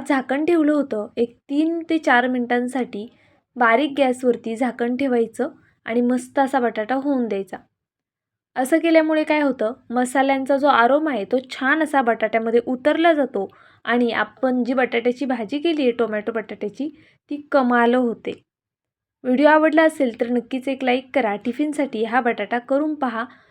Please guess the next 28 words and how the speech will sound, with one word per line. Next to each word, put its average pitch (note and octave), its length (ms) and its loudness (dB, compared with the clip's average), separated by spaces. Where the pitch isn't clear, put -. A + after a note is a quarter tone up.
शेवटी D4 320 2
कोथिंबीर D4 540 2
घालायला A#3 360 2
मात्र A#3 340 -2
विसरू B3+ 340 -4
नका. G3+ 320 -10
व्हिडिओ G#3+ 260 -4
कुठून B3 300 -4
पाहताय C4+ 380 -2
ते C4+ 180 -4
सुद्धा B3+ 340 -4
कळवा. A#3 300 -2
व्हिडिओ C4+ 220 4
कसा D#4 280 4
वाटला D4+ 300 4
ते C4+ 200 0
सुद्धा A#3+ 340 -2
सांगा. G#3+ 340 -4
लाईक A3+ 360 -2
करा, A3+ 240 0
कमेंट B3+ 360 -4
करा, A#3 260 0
सबस्क्राईब D#4 540 -2
करा. A3 220 -2
उद्या E4 240 2
भेटूया B3+ 420 2
अशाच C#4 460 -2
एका G#3+ 260 -2